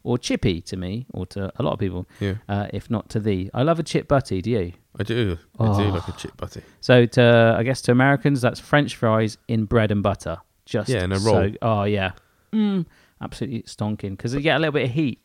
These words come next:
Speaker 2: Do
Speaker 1: from the
Speaker 2: they
Speaker 1: chip
Speaker 2: have,
Speaker 1: that
Speaker 2: like,
Speaker 1: melts the
Speaker 2: chunky?
Speaker 1: butter.
Speaker 2: They have chunky chips, obviously.
Speaker 1: I think they call them steak chips or something,
Speaker 2: Steak chips.
Speaker 1: or, yeah, chunky fries.
Speaker 2: That's just chips to us, isn't it?
Speaker 1: Yeah. Specifically, I'm talking about the state of the chips. Where I'm from, we're accustomed to being able to find traditional fish and chips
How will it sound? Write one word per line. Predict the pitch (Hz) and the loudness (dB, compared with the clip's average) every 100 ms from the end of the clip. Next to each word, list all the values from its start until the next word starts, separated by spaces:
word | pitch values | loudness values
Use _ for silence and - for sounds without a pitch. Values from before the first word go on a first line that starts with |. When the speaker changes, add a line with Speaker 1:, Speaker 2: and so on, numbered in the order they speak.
| _ | _
Speaker 2:
Do | - | 0
Speaker 1:
from | 214 | 4
the | |
Speaker 2:
they | 226 | 6
Speaker 1:
chip | 208 | 6
Speaker 2:
have, | 117 | 4
Speaker 1:
that | 117 | 2
Speaker 2:
like, | 127 160 | 4 4
Speaker 1:
melts | - | 2
the | 185 | 0
Speaker 2:
chunky? | - | 2
Speaker 1:
butter. | 104 165 | 0 0
Speaker 2:
They | 180 | 2
have | 92 | 0
chunky | - 92 90 | -2 -10 -10
chips, | - - 110 | -10 -10 -6
obviously. | 90 87 - - 117 - | -6 -6 -8 -8 -10 -6
Speaker 1:
I | 185 | 0
think | 240 | 0
they | |
call | 220 208 | 2 4
them | 143 117 | 4 2
steak | - 165 156 | 0 -2 -2
chips | - - - - | -2 -6 -6 -8
or | 104 | -8
something, | 113 - | -8 -4
Speaker 2:
Steak | 113 107 | -2 -2
chips. | 110 | -2
Speaker 1:
or, | 110 110 107 107 104 - - - - | 0 2 2 0 -2 -16 -20 -20 -6
yeah, | 139 120 104 | 0 2 2
chunky | - 135 120 | 2 0 0
fries. | 110 131 110 95 | -2 2 2 2
Speaker 2:
That's | 92 127 | -2 -4
just | 95 - | -6 -8
chips | - 98 - | -6 -6 -6
to | - | -10
us, | 95 | -6
isn't | 107 | -6
it? | 92 - | -8 -6
Speaker 1:
Yeah. | 156 117 85 _ _ _ _ _ _ _ - | -2 -2 -2 _ _ _ _ _ _ _ -8
Specifically, | 151 143 208 190 135 127 | -4 0 0 0 0 0
I'm | 123 127 | 0 -2
talking | 139 127 | 0 0
about | 123 | 0
the | 110 | -2
state | - 143 | -2 -2
of | |
the | 120 | -2
chips. | - - - | -2 -6 -4
Where | - 151 | 0 2
I'm | 143 | 2
from, | - 113 104 107 | 0 0 0 -2
we're | 113 113 | -2 -2
accustomed | - 131 - 127 | 0 -4 -2 -2
to | |
being | 117 123 123 | 0 0 0
able | 131 147 | 0 0
to | - | -2
find | - - 147 143 135 - | -4 -2 2 2 2 -2
traditional | 131 165 - 202 | -4 -4 -2 -2
fish | 165 160 - | 0 -2 -2
and | 139 | -4
chips | - - - | -2 -2 -4